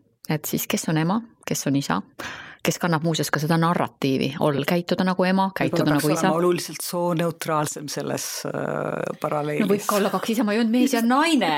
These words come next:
Speaker 2: <laughs> Okei.
Speaker 1: Halloo!
Speaker 2: Õige, õige. Väga tähelepanelik märkus.
Speaker 1: Jaa, et, ja siis kes on lapsed? Või et,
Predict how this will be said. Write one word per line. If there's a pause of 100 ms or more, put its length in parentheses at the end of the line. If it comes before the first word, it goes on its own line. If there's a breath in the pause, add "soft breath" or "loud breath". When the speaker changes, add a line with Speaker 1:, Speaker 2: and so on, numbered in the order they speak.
Speaker 2:
<laughs>
Okei.
Speaker 1:
Halloo! (160)
Speaker 2:
Õige,
õige. (220)
Väga
tähelepanelik
märkus. (160)
Speaker 1:
Jaa, (460 loud breath)
et, (280)
ja
siis
kes
on
lapsed? (420)
Või
et,